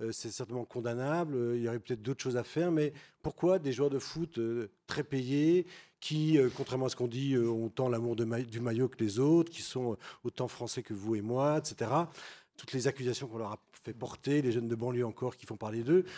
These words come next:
Voilà, donc c'est un livre qui cherchait à, voilà, à, à, à donner une autre image que celle qui a été donnée pendant, pendant trois ans. Il y a que depuis la qualification de l'Ukraine,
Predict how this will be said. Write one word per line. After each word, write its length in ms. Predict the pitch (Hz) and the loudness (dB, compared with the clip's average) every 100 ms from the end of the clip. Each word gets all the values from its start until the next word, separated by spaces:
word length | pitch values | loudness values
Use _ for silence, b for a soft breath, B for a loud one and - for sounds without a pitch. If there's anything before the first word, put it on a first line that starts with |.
| B B | B B
Voilà, 140 | 147 | 2
donc 120 | 151 | 4
c'est 140 | - 156 | 2 4
un 80 | 160 | 4
livre 300 | 196 214 160 | 6 4 2
qui 160 | - | -4
cherchait 440 | 139 151 - 180 185 | 0 0 4 6 6
à, 120 | 151 | 6
voilà, 440 | 135 131 143 139 - | 2 0 2 0 -4
à, 80 | |
à, 560 | 127 143 123 - 127 123 | -10 -8 -10 -8 -8 -8
à 40 | 110 _ B B | -10 _ B B
donner 220 | 120 143 | 2 6
une 100 | 190 | 8
autre 220 | 196 196 156 | 6 4 4
image 340 | 147 175 170 | 4 4 2
que 80 | 139 | 0
celle 180 | - 147 | -2 0
qui 100 | 135 | 0
a 20 | |
été 160 | 127 | 0
donnée 340 | 120 123 131 156 | 0 2 2 0
pendant, 480 | 113 117 123 131 120 | -2 -4 -2 -2 -4
pendant 320 | - 131 135 | -6 -2 -2
trois 320 | - 151 123 | 2 2 4
ans. 80 | 170 | 4
Il 80 | 151 | 4
y 40 | |
a 40 | |
que 140 | 120 123 | 2 -4
depuis 260 | 135 - | -10 -6
la 140 | 151 123 | -2 0
qualification 520 | 135 120 - 127 123 | 0 -4 -4 -4 -2
de 60 | 117 | -6
l'Ukraine, 340 | 113 131 135 | -6 -4 -4